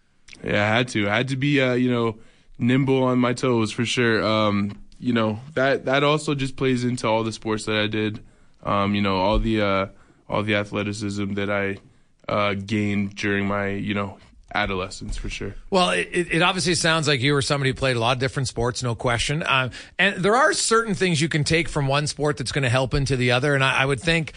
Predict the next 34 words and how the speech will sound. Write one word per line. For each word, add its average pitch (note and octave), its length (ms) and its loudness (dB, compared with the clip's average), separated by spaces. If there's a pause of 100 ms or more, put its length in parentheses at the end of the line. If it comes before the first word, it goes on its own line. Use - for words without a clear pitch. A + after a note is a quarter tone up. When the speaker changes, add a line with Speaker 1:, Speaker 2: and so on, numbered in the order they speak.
(200)
Speaker 2:
you D#3 60 -2
know, D3+ 100 4
basketball, E3 760 4
beating E3+ 260 0
a F3 40 2
guy E3 220 2
off E3 240 4
the E3+ 80 0
dribble D#3+ 340 2
is C#3+ 80 0
gonna D3+ 200 2
help D#3+ 240 0
you D3 80 2
beating D3 240 0
a C#3 40 -2
guy C#3 200 4
off C3 240 2
the A#2 80 -4
line. A2 320 -2
Speaker 1:
Yeah, A2 160 2
absolutely. C3 500 0
That's, C#3+ 300 -2 (280)
I, D3 380 0
I B2 140 -2
honestly D#3 420 0
credit C3 420 0
a A2+ 60 -4
lot A#2 340 2
of A#2 120 -2
my A#2 200 2
athleticism A#2 800 -2
in A#2+ 160 0
football, A#2+ 560 -2 (460)
um, G#2+ 480 0